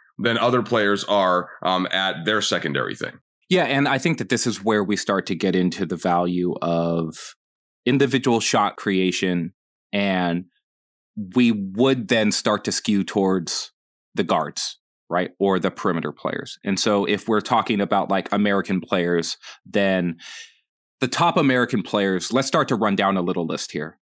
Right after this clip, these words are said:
Speaker 2: Mike, about guys who we think would be within this conversation, right?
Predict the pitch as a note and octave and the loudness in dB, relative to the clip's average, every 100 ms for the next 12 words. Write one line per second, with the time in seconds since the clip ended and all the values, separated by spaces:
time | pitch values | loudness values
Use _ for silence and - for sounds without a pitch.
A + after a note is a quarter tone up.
0 | _ E2+ E2 - F#2 F2 F#2 - - F#2 | _ -8 -8 -6 -4 0 -2 -2 0 2
1 | F#2 F2+ - G2+ F2+ D#2+ F#2 - G2+ F2+ | 2 0 0 0 0 0 0 2 0 2
2 | F#2+ D#2+ - _ G#2+ G#2 G#2 G2+ F#2+ F#2 | 0 0 -6 _ -2 0 2 2 2 2
3 | F#2 F#2 G2+ F2+ E2+ F2 - - E2+ E2+ | 0 0 0 0 0 -2 -2 -2 0 0
4 | - D2+ - - - - E2+ E2+ | -2 -4 -4 -6 -4 -4 0 0